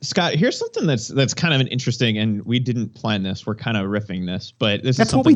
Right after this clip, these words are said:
Speaker 1: that's
Speaker 2: do here.
Speaker 1: interesting.
Speaker 2: That's what we do.
Speaker 1: You know, I, I'm looking, I'm looking at the same keyword report that you're looking at, right? And guys, we're looking at the, the back end report, not the search terms report, 'cause it hasn't been lo-, running long enough for us to,
Speaker 2: No, we're
Speaker 1: to
Speaker 2: looking
Speaker 1: really
Speaker 2: at the
Speaker 1: pull accurate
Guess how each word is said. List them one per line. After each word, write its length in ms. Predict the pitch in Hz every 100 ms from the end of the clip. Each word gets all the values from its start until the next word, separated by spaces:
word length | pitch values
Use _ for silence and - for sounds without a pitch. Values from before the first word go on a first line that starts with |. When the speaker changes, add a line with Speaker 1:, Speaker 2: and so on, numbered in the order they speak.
| 339
Speaker 1:
that's 40 | 381
Speaker 2:
do 40 |
here. 120 | 160
Speaker 1:
interesting. 280 | 107 98 95 -
Speaker 2:
That's 160 | 185
what 80 | 202
we 100 | 196
do. 160 | 208 196
Speaker 1:
You 80 | 175
know, 220 | 170 160
I, 180 | 165 175 -
I'm 260 | 165 170
looking, 320 | 202 247 247 214
I'm 100 | 160
looking 240 | 196 226 185
at 80 |
the 80 | 135
same 640 | 127 - 143 156 160 147 113 - - - - _
keyword 440 | - 160 139 131 110
report 360 | - 120 110
that 80 | 110
you're 140 | 107
looking 320 | 98 98 90 82
at, 240 | 85 - _ _ _
right? 160 | 110 107
And 100 | 123
guys, 200 | 123 123
we're 60 |
looking 300 | 135 147 139
at 140 | 117 -
the, 260 | 113 110
the 100 | 113
back 280 | 95 113 104
end 180 | 101 98
report, 480 | 95 - 90 90 -
not 220 | 104 -
the 80 | -
search 280 | 85 82 -
terms 240 | 78 -
report, 320 | - 92 82
'cause 140 | - 123
it 80 |
hasn't 220 | 143 135 123
been 160 | 120
lo-, 240 | 120 131 -
running 360 | 107 127 117 101
long 180 | 101
enough 220 | 95 95 -
for 160 | 104
us 120 | 90 -
to, 140 | 98
Speaker 2:
No, 100 | 131
we're 80 | 156
Speaker 1:
to 40 |
Speaker 2:
looking 140 | 185 196
Speaker 1:
really 100 | 170
Speaker 2:
at 80 |
the 60 | 175
Speaker 1:
pull 80 | 110
accurate 160 | 175